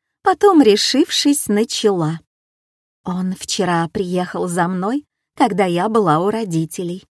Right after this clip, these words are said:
Представь себе мое удивление. Я пошла выгулять собаку, а у подъезда он... Стоит, знаешь, такой весь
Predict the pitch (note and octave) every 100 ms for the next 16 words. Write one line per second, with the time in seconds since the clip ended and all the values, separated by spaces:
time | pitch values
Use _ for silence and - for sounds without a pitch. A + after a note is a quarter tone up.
0 | _ _ _ _ _ A3 A3 - - G#3
1 | E3+ - F#3+ D#3+ A#3 D4+ A#3 F3+ F3+ G3+
2 | G#3+ F#3+ G#3 F#3+ F#3 E3+ F3 F3+ G3+ _
3 | _ _ _ _ - G3+ G3 F3+ E3+ -
4 | F3 C#4 A3 G#3+ F3 D#3+ D3+ - F#3 D3+
5 | B2+ C#3+ - - _ _ - A3 F3+ -
6 | F#3 F3+ D#3+ D3+ D3+ G3 C4 _ D#4 F4+
7 | F4+ _ _ _ _ _ _ - - A3
8 | A#3 D#4 G#3+ A3+ G3 F#3 - F#3+ - G3+
9 | G3 F#3+ -